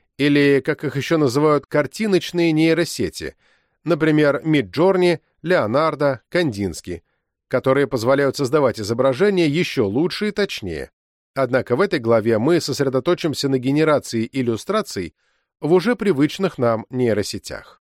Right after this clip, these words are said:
Приведу несколько важных правил по созданию изображений с помощью нейросетей. Правило первое. Вы можете создавать иллюстрации в любой генерации, даже изначально не связанной с визуалом.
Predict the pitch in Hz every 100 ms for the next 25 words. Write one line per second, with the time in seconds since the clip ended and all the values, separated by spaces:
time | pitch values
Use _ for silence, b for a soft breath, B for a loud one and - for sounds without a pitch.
0 | _ _ _ _ _ - 160 208 254 233
1 | 208 - 175 175 190 143 165 - 202 214
2 | 196 160 160 165 139 123 180 170 151 113
3 | 123 131 123 190 175 - 151 151 143 -
4 | 147 135 131 120 - 110 - 60 _ _
5 | _ _ _ _ _ _ _ _ 151 208
6 | 208 202 151 104 69 67 57 _ _ _
7 | _ _ _ _ - 147 208 208 170 160
8 | 160 147 151 185 - 156 151 - 208 196
9 | 190 151 147 180 190 120 113 120 123 101
10 | - 98 92 131 139 151 151 - 151 123
11 | 143 - 185 175 165 147 127 139 147 151
12 | 156 - 139 123 147 123 78 69